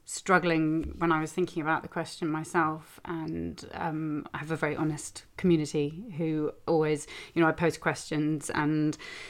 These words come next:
they give me very honest answers, and it's sort of like a safe space to share those, those thoughts and things. And just, you know, really interesting mixed answers. Some people saying, "Yes, one hundred percent,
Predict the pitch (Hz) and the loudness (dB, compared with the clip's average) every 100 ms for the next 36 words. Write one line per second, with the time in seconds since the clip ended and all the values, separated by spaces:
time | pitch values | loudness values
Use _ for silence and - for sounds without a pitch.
0 | - 170 160 170 165 160 160 156 - 170 | -2 2 6 8 8 6 6 2 4 2
1 | 143 - 156 156 156 - 156 147 147 - | 2 0 0 0 -2 -4 -6 -6 -6 -6
2 | - 156 - - - - - 170 151 - | -2 -2 -4 -14 -20 -20 2 2 2 -4
3 | - 165 165 156 156 156 160 - - 170 | -10 -4 -2 -2 -4 -8 -10 -14 -8 -4
4 | 151 - 170 156 - - 175 165 160 160 | -4 -2 -2 -2 -4 -12 -6 -4 -2 -2
5 | - - 180 185 190 190 - - - - | -2 4 8 8 8 4 2 -8 -16 -18
6 | - - - 240 - - _ _ - 202 | -20 -8 -6 -6 -8 -20 _ _ 2 6
7 | 156 175 180 190 196 185 185 196 175 165 | 6 6 4 4 6 6 6 4 2 0
8 | 175 165 170 170 175 170 - - - - | 4 6 8 8 6 4 -2 -8 -8 -8
9 | - - - 190 190 - 160 156 - 185 | -12 0 8 10 8 4 2 2 4 4
10 | 165 170 180 165 180 165 160 160 165 - | 6 2 -2 2 6 8 8 4 2 0
11 | 165 160 - - - - - 160 160 165 | 2 2 0 -10 -14 -20 -6 -2 0 0
12 | 156 - - 160 160 - - | -2 -2 4 4 4 0 -10